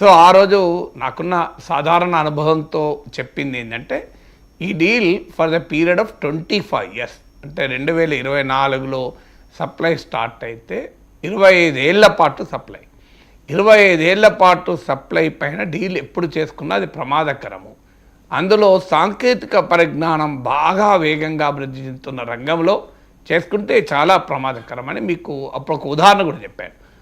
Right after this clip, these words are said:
ఇప్పుడు ఉదాహరణకు, మొబైల్ సేవల గురించి రెండు, ఇరవై ఐదేళ్ల కింద కనుక ఒప్పందం చేసుకుని ఉండి ఉంటే ఒక ప్రభుత్వ శాఖ,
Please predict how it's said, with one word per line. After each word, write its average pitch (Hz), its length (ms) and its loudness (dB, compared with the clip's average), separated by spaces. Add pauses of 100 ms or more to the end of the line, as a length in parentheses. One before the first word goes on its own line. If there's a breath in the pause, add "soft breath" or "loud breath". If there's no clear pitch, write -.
(120 soft breath)
ఇప్పుడు - 140 -4
ఉదాహరణకు, 185 760 4
మొబైల్ 165 500 4
సేవల 151 400 -4
గురించి 120 680 -14 (540 soft breath)
రెండు, 226 240 -8
ఇరవై 180 300 4
ఐదేళ్ల 175 360 2
కింద 175 220 -4
కనుక 175 280 -4
ఒప్పందం 165 500 0
చేసుకుని 147 400 -6
ఉండి 120 260 -8
ఉంటే 135 480 -10
ఒక 127 200 -14
ప్రభుత్వ 151 360 -6
శాఖ, - 440 -10